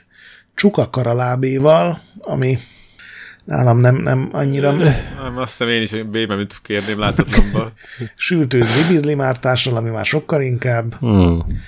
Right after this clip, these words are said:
Speaker 1: Csirkepástétom libamáj uborkával,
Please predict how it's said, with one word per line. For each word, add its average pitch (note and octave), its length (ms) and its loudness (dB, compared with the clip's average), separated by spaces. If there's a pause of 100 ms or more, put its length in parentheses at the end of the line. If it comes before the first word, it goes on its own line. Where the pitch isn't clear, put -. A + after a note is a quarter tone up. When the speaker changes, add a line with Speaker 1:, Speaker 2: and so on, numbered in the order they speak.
(160)
Speaker 1:
Csirkepástétom B2 1120 -2
libamáj B2+ 580 -2
uborkával, D3 1080 -6